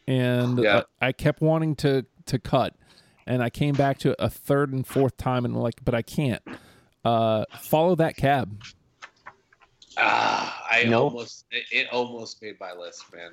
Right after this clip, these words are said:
Speaker 2: It was like, again, it was like I cut three of them right before we went on the air, and that was, that was
Speaker 3: <laughs>
Speaker 2: the, the third one that I cut.
Speaker 1: All right, Follow That Cab, not listed.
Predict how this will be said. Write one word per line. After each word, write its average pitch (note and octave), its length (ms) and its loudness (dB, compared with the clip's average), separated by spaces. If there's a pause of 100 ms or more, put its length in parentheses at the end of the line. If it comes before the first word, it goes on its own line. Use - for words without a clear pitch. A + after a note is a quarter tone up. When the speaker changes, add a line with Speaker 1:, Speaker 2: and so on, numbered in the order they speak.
Speaker 2:
It F#2+ 80 -12
was F#2+ 180 -12
like, F#2+ 200 -6 (260)
again, G#2+ 300 4
it G#2 80 -6
was G#2+ 120 -4
like G#2+ 180 -4 (380)
I G2+ 80 -10
cut C#3 380 -4
three B2+ 220 -2
of A#2+ 120 -4
them G#2 240 -14 (680)
right A2 220 -2
before G#2 260 -16
we G#2 140 -14
went G#2+ 140 -10
on G2+ 140 -14
the F#2+ 140 -14
air, F#2 300 -8 (120)
and F#2+ 100 -12
that F2 200 -8
was, G2+ 200 -14 (240)
that G#2 180 -2
was G#2 140 -2
Speaker 3:
<laughs> - 0 -
Speaker 2:
the, B2+ 680 4
the F#3+ 160 -8
third D3+ 280 0
one A#2 300 -4
that G2+ 100 -18
I G2+ 120 -16
cut. F#2+ 340 -16 (640)
Speaker 1:
All A#2 140 -6
right, D3+ 280 -4 (600)
Follow A2+ 260 -8
That - 180 -10
Cab, C3+ 360 -2 (600)
not F#3 300 0
listed. G#2+ 480 0